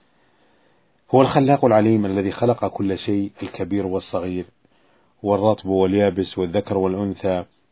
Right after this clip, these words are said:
والعالي والسافل، من عالم الجماد والنبات، وعالم الحيوان والإنسان، وعالم الجن والملائكة.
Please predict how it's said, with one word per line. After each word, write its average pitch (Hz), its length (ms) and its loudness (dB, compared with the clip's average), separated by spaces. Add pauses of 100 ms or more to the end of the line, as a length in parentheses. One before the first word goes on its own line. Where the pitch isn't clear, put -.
(340)
والعالي 101 420 2
والسافل، 95 760 -2 (160)
من 98 220 -6
عالم 101 340 -2
الجماد 95 500 -4
والنبات، 92 640 -4 (640)
وعالم 98 440 2
الحيوان 98 480 -2
والإنسان، 92 540 -4
وعالم 95 360 -2
الجن 90 460 -6
والملائكة. 87 600 -6